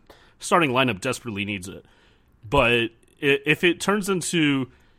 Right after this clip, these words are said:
anything like what we saw the night before, or for that third game in Houston, he, he's gonna see the bench sooner or later and see either Vassell or Keldon take his minutes.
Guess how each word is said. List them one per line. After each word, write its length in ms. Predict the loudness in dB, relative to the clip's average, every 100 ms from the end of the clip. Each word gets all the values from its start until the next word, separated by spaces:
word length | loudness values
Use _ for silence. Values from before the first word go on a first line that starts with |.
| _ _
anything 340 | 2 2 2 2
like 140 | 2
what 120 | 0
we 120 | -4 -4
saw 240 | 0 0
the 100 | 0
night 180 | -4 -6
before, 440 | -8 -4 -2 -2 -8 _ _ _ _ _ _
or 240 | 0 0 0
for 120 | -2
that 220 | -2 -2
third 180 | -4 0
game 180 | 0 0
in 100 | -2
Houston, 460 | -6 -6 -4 -6
he, 180 | -6 -10
he's 320 | -12 -8 -6 -4
gonna 180 | -4
see 140 | -2 -2
the 80 | -2
bench 220 | -4 -6
sooner 260 | -6 -6
or 80 | -4
later 220 | -4 -6
and 100 | -6
see 200 | -6 -6
either 120 | -4 -6
Vassell 400 | -8 -6 -4 -6
or 140 | -6
Keldon 320 | -6 -6 -8
take 180 | -8 -8
his 140 | -8
minutes. 400 | -8 -10 -12 -18